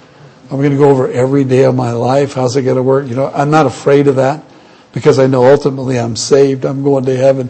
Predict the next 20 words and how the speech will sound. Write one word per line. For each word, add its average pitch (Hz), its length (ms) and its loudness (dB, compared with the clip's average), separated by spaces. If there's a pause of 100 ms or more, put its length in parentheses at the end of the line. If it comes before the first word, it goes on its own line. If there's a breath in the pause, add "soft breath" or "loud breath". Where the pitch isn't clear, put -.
(280 loud breath)
Even 151 200 0
if 123 140 -6
I 135 80 -2
get 135 180 0
in 139 180 0
stinking 143 380 -4
like 131 260 -6
smoke 151 540 0
and 131 100 -6
all 135 200 0
that's 131 280 -6
wood, 147 340 2
hay, 139 200 4
and 135 100 2
stubble 147 420 2
gets 131 200 0
burned 135 380 0
up, 135 240 2
I'm 117 180 2
in. 151 340 2